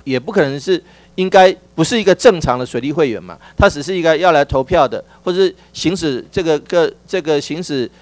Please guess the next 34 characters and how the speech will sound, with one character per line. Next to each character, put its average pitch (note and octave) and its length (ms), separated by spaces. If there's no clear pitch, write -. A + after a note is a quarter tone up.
这 F3+ 120
个 D#3+ 80
投 D3+ 160
票 F3+ 220
权， D3 220
然 C3 100
后 E3 120
能 C#3+ 120
够 D#3+ 100
产 A#2+ 220
生 D#3+ 160
会 E3 200
员、 A2+ 260
在 D#3+ 160
会 F3+ 320
务 E3 100
委 A#2+ 160
员， A#2 200
然 C#3 120
后 E3 100
产 B2+ 180
生 D#3+ 180
这 D#3+ 100
个， C#3 180
这 F#3 120
个 D#3+ 60
会 F3 220
长， A2 240
然 B2 100
后 D#3+ 100
来 C3+ 140
掌 G#2 220
控 D3+ 240
嘛， G2 160